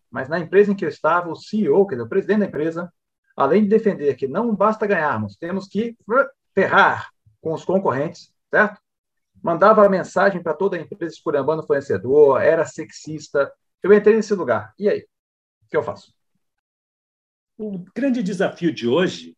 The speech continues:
Speaker 2: é que ainda, pelo menos aí, noventa e cinco por cento das organizações do mundo levam essa característica, em todos os tamanhos de negócios. O grande desafio de hoje é como você vai se proteger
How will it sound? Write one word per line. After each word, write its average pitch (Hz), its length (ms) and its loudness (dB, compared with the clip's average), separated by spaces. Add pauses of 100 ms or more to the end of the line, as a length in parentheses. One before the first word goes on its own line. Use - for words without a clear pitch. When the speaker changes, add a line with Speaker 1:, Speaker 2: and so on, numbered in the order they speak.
Speaker 2:
é 120 80 -4
que 170 160 -6
ainda, 170 580 0 (280)
pelo 175 240 -2
menos 135 400 -2
aí, 123 340 -2 (500)
noventa 147 440 -2
e 147 40 -2
cinco - 280 -6
por 135 100 -10
cento 143 220 -8
das 143 160 -6
organizações 120 640 -4
do 113 100 -10
mundo 113 460 -6 (300)
levam 139 260 -4
essa - 160 -8
característica, - 720 -12 (680)
em 151 100 -6
todos 175 420 -8
os 151 120 -14
tamanhos 113 420 -4
de 90 100 -10
negócios. - 840 -14 (1200)
O 135 120 -8
grande 196 280 2
desafio 127 440 -4
de 98 120 -10
hoje 120 240 -2
é 131 40 -6
como 156 260 -8
você 147 400 -4
vai 127 220 -2
se - 240 -18
proteger 143 720 -4